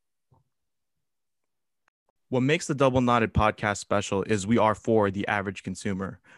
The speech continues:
We wanna share stories and discuss topics people can relate to.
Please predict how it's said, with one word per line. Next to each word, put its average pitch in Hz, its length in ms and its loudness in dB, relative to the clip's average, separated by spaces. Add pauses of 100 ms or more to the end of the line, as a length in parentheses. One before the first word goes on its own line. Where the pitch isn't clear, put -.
We 113 100 0
wanna 147 260 -2
share 127 280 0
stories 110 500 0
and 101 100 -4
discuss 107 360 -4
topics - 440 -2
people 110 300 -4
can 107 180 -6
relate 95 340 -4
to. - 260 -10